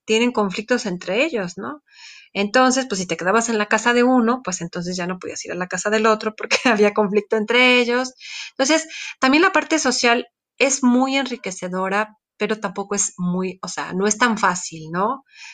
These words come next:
No es tan fácil adentrarse en una comunidad. La gente a veces demanda también, eh, apoyos,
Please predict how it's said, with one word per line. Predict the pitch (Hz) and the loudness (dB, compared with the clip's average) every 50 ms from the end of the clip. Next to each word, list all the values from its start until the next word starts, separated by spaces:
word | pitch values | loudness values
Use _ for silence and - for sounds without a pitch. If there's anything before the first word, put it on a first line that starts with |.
| - - | -6 -2
No | 208 | -2
es | 208 208 | 0 0
tan | 214 233 226 208 | 0 0 0 2
fácil | 214 202 196 - 226 226 | 0 0 0 0 0 0
adentrarse | 208 185 180 165 - - 190 190 - - | 0 0 -2 -4 -4 -4 -4 -2 -2 -2
en | 214 196 | -2 -2
una | 190 196 202 196 | -2 -2 -4 -4
comunidad. | - 196 185 175 170 160 175 165 180 196 214 240 240 - _ _ _ _ _ _ _ _ _ _ _ _ _ | -6 -6 -6 -6 -6 -6 -4 -2 0 2 2 2 0 -2 _ _ _ _ _ _ _ _ _ _ _ _ _
La | - 185 185 | -2 -2 -2
gente | 180 - 208 214 214 220 220 | 0 0 -2 0 2 2 2
a | 202 | 2
veces | 196 196 - 226 220 202 185 | 2 0 0 -2 -2 -2 -2
demanda | 185 185 185 190 196 202 202 196 196 196 196 190 190 180 170 - _ - - - _ _ _ | -2 -2 0 2 2 2 2 2 2 2 2 2 2 2 0 -4 _ -20 -20 -20 _ _ _
también, | - 196 190 190 190 190 190 190 190 190 190 190 196 196 196 196 - - | -4 -2 -2 -2 0 0 2 2 2 2 0 0 0 -2 -2 -4 -4 -6
eh, | - 180 185 175 175 170 170 - - | -4 -4 -4 -4 -4 -6 -6 -4 -2
apoyos, | 196 180 - 196 196 196 190 196 240 294 330 - - - - _ | -2 -2 0 2 2 2 4 4 4 2 2 -2 -8 -16 -18 _